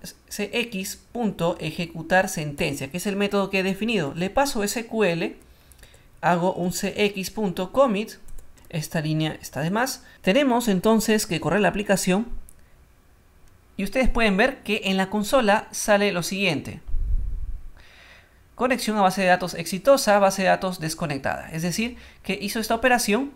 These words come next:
y luego terminó la conexión. Si vamos a nuestra base de datos, volvemos a ejecutar la sentencia y van a ver que tenemos code,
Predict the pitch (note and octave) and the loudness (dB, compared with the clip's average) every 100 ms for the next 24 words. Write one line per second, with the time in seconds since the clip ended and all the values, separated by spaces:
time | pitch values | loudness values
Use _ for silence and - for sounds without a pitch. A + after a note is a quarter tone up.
0 | - F#3 A#3 A3+ A3+ G3+ F#3 F#3 F3 D#3+ | -8 0 2 2 2 0 2 2 2 0
1 | C3+ - C3 C3+ D3+ F3+ F#3+ E3 D#3 D3+ | -6 -8 -10 -8 -4 -2 -2 -2 -4 -4
2 | E3+ G3+ A#3+ A3+ F3+ F#3+ - - - - | -2 0 4 4 4 0 -6 -14 -20 -10
3 | D#3 D#3+ F3 F#3 F3+ D3+ D3+ D#3+ E3+ - | 0 2 2 0 0 0 0 -4 -8 -4
4 | D#3+ F3+ F#3+ A3+ A3 F3 G3+ E3 D#3+ E3 | 2 2 2 -4 -2 -2 -2 -4 -2 0
5 | E3+ E3+ D#3+ D3+ D#3+ E3+ - F3 E3 | -2 -4 -6 -4 -4 -4 -4 -2 -2